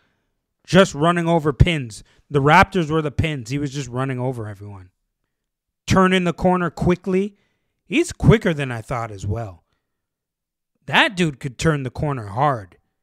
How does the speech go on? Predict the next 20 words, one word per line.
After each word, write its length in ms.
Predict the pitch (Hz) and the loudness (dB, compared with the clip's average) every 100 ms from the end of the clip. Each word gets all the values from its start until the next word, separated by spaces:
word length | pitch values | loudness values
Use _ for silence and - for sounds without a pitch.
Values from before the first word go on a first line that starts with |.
| _ _ _ _ _ _ _ _ _ _ _ _ _ _ _ _ _ | _ _ _ _ _ _ _ _ _ _ _ _ _ _ _ _ _
He 200 | 147 156 | -6 0
has 320 | 165 247 220 | 2 2 2
the 120 | 185 | -2
athleticism. 840 | 135 117 117 170 165 - 113 101 90 _ _ _ _ _ _ _ _ _ _ _ _ _ _ _ | -4 -6 -4 -2 -2 -6 -10 -12 -20 _ _ _ _ _ _ _ _ _ _ _ _ _ _ _
He 140 | - 392 | -8 -6
must 240 | 453 - | -6 -6
be 100 | 185 | -2
doing 320 | 160 165 139 | 0 0 -2
ballet 480 | 120 131 127 135 208 | -2 -2 -2 0 0
or 140 | 127 | -2
something. 540 | 104 117 104 117 95 85 _ _ _ _ _ _ _ _ _ _ _ - | -6 -12 -12 -14 -16 -20 _ _ _ _ _ _ _ _ _ _ _ -2
That 280 | 196 277 | 0 0
guy 220 | 208 180 160 | 2 2 2
is 180 | 147 | -2
like 260 | 151 147 - | -4 -4 -2
Twinkle 400 | - 302 - 156 | 0 0 0 -2
Toes 320 | 131 120 110 | -2 -6 -6
for 160 | 151 120 | -6 -4
his 180 | 110 - | -6 -8
size. 460 | 127 101 92 - | -8 -10 -14 -20